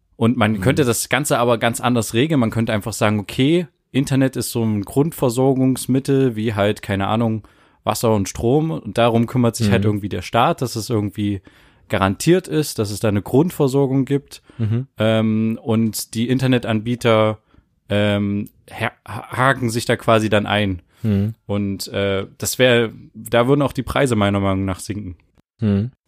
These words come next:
Speaker 1: Ja, aber ein ganz anderes Thema. Wir
Speaker 2: Mhm.
Speaker 1: hatten ja neulich, äh, mal schon mal uns drüber unterhalten. Ich würde gerne diesen Podcast auch dazu nutzen,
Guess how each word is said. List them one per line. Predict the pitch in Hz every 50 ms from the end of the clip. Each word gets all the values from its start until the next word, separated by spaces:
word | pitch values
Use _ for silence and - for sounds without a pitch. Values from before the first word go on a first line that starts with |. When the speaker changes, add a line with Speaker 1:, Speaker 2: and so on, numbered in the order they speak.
| _ _ _ _ _ _ _ _ _ -
Speaker 1:
Ja, | 110 110 113
aber | 107 101 104
ein | 101 101 -
ganz | - 107 104 98 -
anderes | 113 113 110 101 - -
Thema. | - 120 123 127 117 110 113 110 104 110
Wir | 107 104
Speaker 2:
Mhm. | -
Speaker 1:
hatten | - 107 113 120 117 110
ja | 110 107 107
neulich, | 104 107 113 127 139 135 127 - - - - -
äh, | - 110 110 107 107 107 107 110
mal | 104 - 110 110 120 120 117 113 107
schon | - - 120
mal | 120 123
uns | 113 107 -
drüber | - 120 110 120
unterhalten. | 117 107 104 98 107 120 - - 120
Ich | 110 - -
würde | 113 113 120 113
gerne | 107 113 110 113 113 104
diesen | 107 107 98 98 92
Podcast | - 135 - - - 110 101 - -
auch | -
dazu | - 113 104 - - 107
nutzen, | 104 104 - - - 117 120